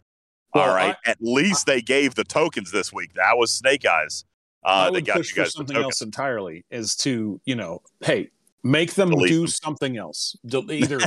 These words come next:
Speaker 2: <laughs>
Speaker 1: remove them, remove them from the event, right? Just take them out of the event cycle, put something else in its place, make it so you can do worms or something else like they've done for the Battle Pass event where you can do Borg or Swarm, right? You can, you can do the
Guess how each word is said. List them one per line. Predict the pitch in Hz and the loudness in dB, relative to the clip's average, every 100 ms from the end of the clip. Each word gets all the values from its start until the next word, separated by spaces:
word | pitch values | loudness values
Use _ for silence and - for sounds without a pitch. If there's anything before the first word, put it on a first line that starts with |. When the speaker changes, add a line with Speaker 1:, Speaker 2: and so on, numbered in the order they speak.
| - | -2
Speaker 2:
<laughs> | 147 - 139 | -4 -2 -2
Speaker 1:
remove | 143 185 214 | 0 0 0
them, | 175 190 180 180 - _ - | 0 -2 -2 -8 -14 _ -6
remove | 165 190 | 0 0
them | 170 175 | 0 -4
from | - 151 135 | -4 -8 -6
the | 123 110 | -8 -8
event, | 107 156 180 - - | -2 -2 -2 -8 -6
right? | 147 147 | -4 -2
Just | 123 - | -4 0
take | 180 - | 0 2
them | 180 | 0
out | 131 151 170 | 2 2 2
of | 143 | 0
the | 147 | -2
event | 117 147 156 | 0 -2 0
cycle, | 156 156 160 151 | 0 0 0 -2
put | - - | -2 0
something | - 180 151 160 | 0 0 -2 -4
else | 151 151 | -4 -4
in | 156 | -4
its | 139 - | -6 -8
place, | - 139 143 151 - - _ _ - | 0 2 2 0 -4 -10 _ _ 0
make | 165 175 | 2 4
it | - | 4
so | - | 4
you | 165 165 | 2 2
can | 165 | 2
do | 139 139 | 4 4
worms | 127 139 156 165 165 160 - - | 4 4 6 4 0 -4 -6 -2
or | 123 147 180 | 6 8 8
something | - 170 165 160 | 4 2 2 4
else | 160 170 135 | 4 2 0
like | 127 | -2
they've | - 131 117 | 0 -2 0
done | 139 139 | 0 0
for | 135 | -4
the | 110 | 0
Battle | 120 139 | 2 2
Pass | - 147 - | 0 -2 -2
event | 127 143 - | -2 -4 -2
where | 127 | 0
you | 120 | 0
can | 120 | 0
do | 117 110 | 2 2
Borg | 120 135 147 147 135 131 - - - _ | 6 10 10 8 6 -2 -12 -20 -20 _
or | 127 143 151 | 8 8 6
Swarm, | - 165 170 185 185 - | 2 2 4 2 -2 0
right? | 135 147 | 0 0
You | 135 | -4
can, | 131 123 | -4 -4
you | 127 | -4
can | 127 127 | -2 2
do | 127 | 4
the | 135 | 4